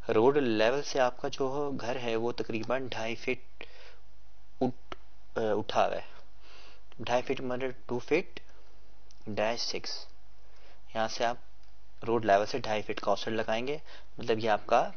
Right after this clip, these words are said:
प्लिंथ लेवल है। फिर आप यहाँ से फ्रंट पे आने के बाद आप लाइन लगाना शुरू करेंगे। एल एंटर किया हमने, हमारा घर यहाँ से स्टार्ट हो रहा है, यहाँ पे आपने क्लिक किया।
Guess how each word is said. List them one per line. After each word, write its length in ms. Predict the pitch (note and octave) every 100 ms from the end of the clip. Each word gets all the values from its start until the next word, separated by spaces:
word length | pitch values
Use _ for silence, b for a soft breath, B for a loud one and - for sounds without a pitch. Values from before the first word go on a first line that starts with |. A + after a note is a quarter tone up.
| - - -
प्लिंथ 260 | A#2+ A2+ -
लेवल 360 | G#2+ G2+ G2+ G#2
है। 140 | - - - - B B B B -
फिर 120 | C#3
आप 220 | D#3+ E3 B2
यहाँ 220 | A2+ C#3
से 160 | -
फ्रंट 280 | D#3+ A#2+ C3
पे 100 | D#3+
आने 220 | C#3+ A2+
के 140 | G#2+ A2+
बाद 320 | G#2+ A2 D3+ - - B B B - - - - - - - - -
आप 240 | A#2 B2 - - - - - - - - - - - - -
लाइन 300 | A2+ A2 G#2+
लगाना 280 | G2+ F#2+ F#2+
शुरू 220 | - G2+
करेंगे। 340 | G2 F#2 F#2 F#2+ - - - - - - - - - -
एल 160 | A2+
एंटर 280 | G2+ G2+ B2
किया 240 | B2+ C#3 C#3+
हमने, 260 | D3 D#3+ F3+ - B B B
हमारा 320 | - A2 A2 A2
घर 180 | A#2 A2
यहाँ 260 | G#2 A2
से 120 | A2
स्टार्ट 400 | C#3 - B2+ C3
हो 80 | C#3+
रहा 100 | C#3
है, 80 | D3 - -
यहाँ 160 | A2+
पे 120 | G#2+
आपने 180 | A2 A#2+
क्लिक 240 | A2+ A#2 -
किया। 300 | C#3 C#3